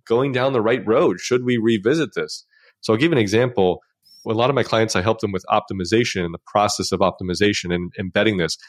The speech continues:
And so I've created this framework called the Test-Driven Marketing Framework, and it involves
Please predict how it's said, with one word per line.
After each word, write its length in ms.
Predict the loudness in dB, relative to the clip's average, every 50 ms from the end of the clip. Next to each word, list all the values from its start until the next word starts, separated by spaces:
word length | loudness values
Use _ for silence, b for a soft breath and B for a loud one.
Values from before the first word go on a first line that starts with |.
| B B B B
And 100 | B -2
so 100 | 0 0
I've 100 | 0 0
created 240 | 0 0 2 2 2
this 100 | 2 0 -2
framework 500 | 0 0 2 2 2 2 2 0 -2 -2
called 180 | -2 -2 -2 -2
the 60 | -2
Test-Driven 540 | -4 -2 -4 -4 -2 0 0 0 0 0 0
Marketing 340 | 0 -2 -2 -4 -6 -10 -6 -2
Framework, 360 | -2 -2 0 0 -2 -4 -6 b b b b b b b b _
and 240 | 0 2 2 2 2 2
it 120 | 2 2
involves 720 | 2 2 0 2 2 2 2 4 2 2 0 -2 -6 -10